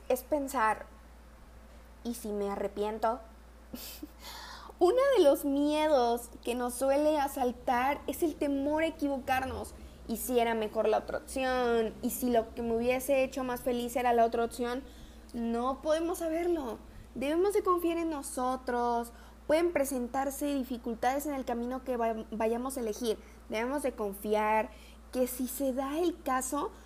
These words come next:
vamos a hacer lo que esté en nuestras manos para resolverlo en, en el momento en que sea necesario. Si nos equivocamos, vamos a aprender, lo vamos a afrontar. Si te caes,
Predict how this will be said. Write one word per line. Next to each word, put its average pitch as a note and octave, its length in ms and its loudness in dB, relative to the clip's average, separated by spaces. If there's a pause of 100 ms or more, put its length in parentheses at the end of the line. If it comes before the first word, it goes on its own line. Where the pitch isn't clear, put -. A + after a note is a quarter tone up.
(120)
vamos D4 320 0
a D4+ 40 -2
hacer D#4 220 0
lo D4+ 180 0
que C4 80 -6
esté C#4 360 -6
en D4 160 0
nuestras C#4 400 -6
manos C#4 260 -4
para B3 240 -2
resolverlo A#3+ 840 0 (580)
en, B3+ 380 -4 (160)
en B3 180 -4
el A#3+ 80 -4
momento A#3 400 -2
en C4 80 -2
que C4 100 -4
sea C4 160 2
necesario. C4 680 0 (680)
Si - 280 2
nos D4+ 220 2
equivocamos, D4 840 2 (100)
vamos B3+ 460 0
a D#4 40 -4
aprender, B3 600 0 (360)
lo A3 160 2
vamos A#3+ 280 0
a B3+ 60 -6
afrontar. A3 520 -4 (460)
Si - 300 -2
te F#3+ 140 0
caes, F#4+ 460 2